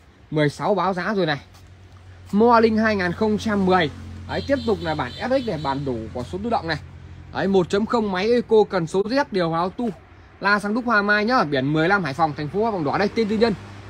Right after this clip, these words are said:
không dịch vụ taxi. Chiếc này thì em đã gửi gia đình mình cửa tiền là hai trăm hai mươi tám triệu đồng nhá. Giá đang niêm yết được bán tại chợ ô tô Lống Hải Dương. Đấy,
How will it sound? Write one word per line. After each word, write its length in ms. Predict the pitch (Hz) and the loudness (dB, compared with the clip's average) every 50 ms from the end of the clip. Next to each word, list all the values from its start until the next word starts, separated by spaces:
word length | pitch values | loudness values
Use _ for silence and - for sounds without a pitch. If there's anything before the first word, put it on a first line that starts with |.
| - - | -10 -6
không 140 | - 226 202 | -4 0 0
dịch 100 | 196 185 165 | 0 0 0
vụ 80 | 175 202 | -2 -4
taxi. 320 | 233 240 - 269 262 202 - - - - - - - - - - | -4 -2 2 2 2 2 2 -2 -10 -18 -18 -18 -20 -20 -10 -6
Chiếc 180 | - 285 269 233 | -4 -4 -2 -2
này 140 | 214 196 | -2 0
thì 80 | 175 196 | 0 0
em 100 | 202 214 | 0 0
đã 60 | 214 | -2
gửi 180 | 180 160 143 135 | -2 -2 -2 0
gia 100 | 170 180 | 0 0
đình 100 | 180 165 | 0 0
mình 120 | 156 151 139 | -2 -2 -2
cửa 160 | 143 131 123 - - | -2 -4 -4 -4 -2
tiền 200 | 160 147 143 143 | -2 -2 0 -2
là 60 | 139 | -2
hai 180 | 143 180 180 175 | -2 -2 -4 -2
trăm 180 | 185 175 175 | -2 -4 -4
hai 220 | 165 165 170 170 160 | -4 -2 -4 -4 -2
mươi 40 | |
tám 160 | 151 160 226 220 | -4 -4 -4 -2
triệu 100 | 233 202 | -2 0
đồng 160 | 165 147 160 | 0 2 2
nhá. 140 | 214 233 196 - - - - - - - - - - 143 | 2 2 0 -2 -6 -12 -12 -12 -12 -10 -10 -10 -4 0
Giá 240 | 139 165 190 226 240 | 2 4 4 4 2
đang 260 | 226 233 214 185 175 | 2 0 0 2 4
niêm 140 | 190 196 208 | 4 4 4
yết 140 | 247 269 233 - - 175 | 2 0 -2 -4 -6 -4
được 120 | 156 143 | -4 -2
bán 180 | 151 151 208 220 | -2 -2 -2 -2
tại 60 | 208 | -4
chợ 120 | 175 202 156 | -4 -4 -4
ô 120 | 180 190 170 | -4 -4 -2
tô 100 | 190 185 | -2 -2
Lống 140 | 175 180 214 | -2 -2 -2
Hải 160 | 180 165 160 | -2 -2 2
Dương. 180 | 175 247 220 - - - - - - - - - - - - - - - - - - - - | 4 4 2 2 0 -8 -12 -12 -12 -14 -14 -14 -14 -16 -16 -16 -6 -4 -4 -4 -4 -6 -8
Đấy, 100 | - | -8